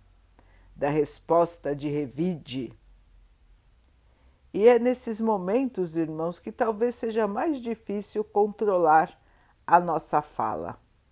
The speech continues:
Vamos aprender a agir e não a reagir.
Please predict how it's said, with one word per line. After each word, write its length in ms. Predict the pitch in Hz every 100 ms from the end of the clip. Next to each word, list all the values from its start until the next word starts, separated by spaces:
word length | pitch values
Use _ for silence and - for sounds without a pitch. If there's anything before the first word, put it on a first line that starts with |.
| _ _ _ _ _ _ _ _ _ _ _ _ _ _ _ _ _ _ _ - - _ _ _
Vamos 440 | 139 151 160 151 135
aprender 920 | 143 - 147 143 139 123 160 202 185 - - _
a 260 | 139 151 156 - - - -
agir 640 | - 214 196 139 143 156 139 - - - - - - _
e 120 | 185
não 400 | 180 165 175 214 196 _ -
a 120 | 165
reagir. 800 | 160 190 185 147 117 117 -